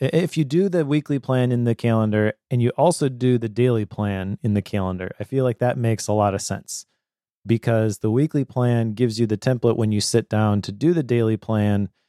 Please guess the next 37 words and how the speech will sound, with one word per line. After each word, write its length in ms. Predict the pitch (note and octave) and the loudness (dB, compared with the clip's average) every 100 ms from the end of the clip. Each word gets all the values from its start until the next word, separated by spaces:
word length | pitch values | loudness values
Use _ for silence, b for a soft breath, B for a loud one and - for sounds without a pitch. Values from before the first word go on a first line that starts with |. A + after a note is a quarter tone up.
| _ _ - | _ _ -6
and 80 | A#2+ | -2
you 80 | C3 | 0
can 100 | F#3 | 2
just 180 | C#3 - | 0 0
move 200 | A#2 G#2 | 0 0
things 260 | A2 G#2+ | 0 0
around 380 | G#2 G#2+ G#2 G#2 | 2 2 2 2
if 120 | G2+ | 0
you 80 | G#2 | 0
need 240 | A#2 F3 C#3+ | 0 0 0
to 460 | A#2 A2 G#2+ G#2 - | 0 2 0 -4 -6
when 260 | A2 A#2 | 0 2
you, 280 | G#2+ G#2 F#2+ - | 4 2 -2 -2
when 180 | A#2 G2 | 0 2
you 80 | |
get 300 | F#2+ G#2+ G#2+ | 2 2 2
there. 280 | - G#2 - - _ _ _ _ _ _ - | 0 -4 -6 -16 _ _ _ _ _ _ -20
Uh, 180 | F3+ F3 | -14 -10
for 180 | - C3+ | -4 0
whatever 380 | C#3 F3+ E3+ | 2 2 0
reason, 800 | C3+ C#3+ D3+ A#2+ A#2+ A2 G#2+ G2+ - | 0 0 0 0 0 0 0 -4 -6
though, 680 | A#2 A2 G#2+ G2 G2 A2 - _ - | 0 2 4 2 0 -2 -6 _ -16
the 340 | A#2+ G#2+ A#2+ | -6 0 2
act 260 | B2+ C#3 - | 2 0 0
of 220 | A#2+ G2+ | -4 0
disconnecting 1300 | A#2+ D3+ - C3 B2 B2 - - A#2 A2+ A2 A2 A2+ | 0 0 -2 -4 0 0 -2 -4 0 2 2 -2 -4
from 720 | _ - B2+ C3 B2 A#2 A2 G#2+ _ _ | _ -8 0 2 0 -2 -6 -8 _ _
the 80 | G#2+ | -2
flexibility 1040 | - B2+ - A2 A2 A#2 A2 G#2+ G2+ G#2+ - | 2 0 0 -6 -2 0 0 0 -4 -4 0
of 220 | A2+ G2+ | 0 2
the 340 | G#2 G2 G2 A2 _ _ _ _ _ _ G2+ | 0 2 0 -4 _ _ _ _ _ _ -4
digital 360 | B2 A#2 A2 | 0 2 0
calendar 580 | G2+ A#2 A2+ A2 G#2 G2+ | 0 0 2 2 0 -2
and 240 | A2+ G2+ G2 | -2 -2 0
writing 380 | A2 C3+ C3+ C3 | 2 2 2 0
it 120 | A#2+ | 0
out 380 | A#2 A2 G#2+ | 2 2 0